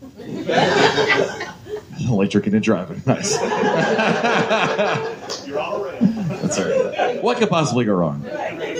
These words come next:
Speaker 1: Um, that was really cool. Uh, I, I mean, that, I, I've never actually done the coaster, believe it or not. Um, so it's great to hear that you enjoyed it. I know you did. Like, how many times did you, you said you did?
Speaker 2: We did six or eight times.
Speaker 1: Six or eight times? Wow, that's,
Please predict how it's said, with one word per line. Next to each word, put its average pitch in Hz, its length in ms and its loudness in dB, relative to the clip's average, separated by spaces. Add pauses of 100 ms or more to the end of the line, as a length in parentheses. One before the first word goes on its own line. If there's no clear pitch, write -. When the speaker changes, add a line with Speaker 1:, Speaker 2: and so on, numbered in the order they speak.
(240)
Speaker 1:
Um, 78 420 2 (300)
that 208 140 2
was 202 120 2
really 202 200 4
cool. 185 320 2
Uh, 160 420 4
I, 123 160 -6 (100)
I - 60 -4
mean, 135 120 4
that, - 220 0
I, 113 160 -6 (140)
I've 170 180 4
never 220 140 2
actually 175 220 0
done 147 180 0
the 120 80 -4
coaster, 90 260 -8
believe 80 280 -4
it 71 40 -6
or 71 40 -6
not. 69 240 -4 (160)
Um, 85 240 0
so 92 100 2
it's 101 80 4
great 123 220 2
to 98 60 -8
hear 104 180 2
that 87 100 -2
you 92 120 0
enjoyed 92 300 4
it. 92 40 0
I 95 60 -2
know 98 100 6
you 98 100 8
did. 95 240 4
Like, 87 160 0
how 101 80 -8
many 107 80 0
times 120 140 0
did 120 100 0
you, 123 120 2
you 98 60 -2
said 120 200 0
you 120 80 0
did? 131 180 2
Speaker 2:
We - 100 -16
did - 120 -20 (240)
six - 320 -20
or - 80 -20
eight - 160 -20
times. - 200 -16
Speaker 1:
Six 120 180 4
or 104 100 8
eight 98 80 2
times? 120 320 4
Wow, 80 260 4
that's, - 500 -8